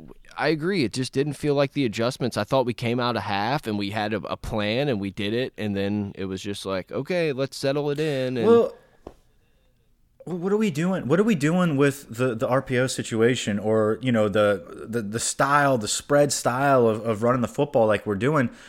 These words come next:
Speaker 2: when there's no chance that Brennan's gonna keep the
Speaker 1: Right.
Speaker 2: football?
Speaker 1: Yep.
Speaker 2: Like, what are you doing? Like, that, the only reason that worked on these quick third down plays last season was 'cause the threat of Joe Burrow was real.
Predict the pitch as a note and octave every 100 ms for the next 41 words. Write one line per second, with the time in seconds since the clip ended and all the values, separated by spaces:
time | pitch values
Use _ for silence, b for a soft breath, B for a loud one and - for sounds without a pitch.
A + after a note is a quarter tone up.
0 | B B2 D3 D3+ D3+ A2+ B2 E3+ F#3 -
1 | E3+ G3+ F#3 - E3 A#2+ C3 F3+ D#3 E3+
2 | E3+ - F#3+ G#3 G3 C3 A3+ A3 F#3+ F#2+
3 | G#2 A2 B E3+ F#3+ D#3+ G#3+ A3+ A3+ D#3
4 | E3+ A#3 G#3+ G2 C3+ D3+ - F3 E3+ D#3
5 | F#3 A#3 F#3 G#3 G3+ D#3+ E3 B2 A#2 E3
6 | D3 C3 - C3+ C#3 A#2+ - - F#3+ F#3
7 | - D3+ D3+ D#3+ D3 C#3 A#2+ C#3 D#3+ B2
8 | A#2+ - B B A#2 C#3 F3+ - A#2+ A#2
9 | C3 B2+ A#2 - D3 A#2 A#2 C3+ - B2
10 | D#3 F3+ C3 C3 A2 B2 D#3 A2 A2+ C#3+
11 | E3 B2 G#2 G2+ A#2 G3 F3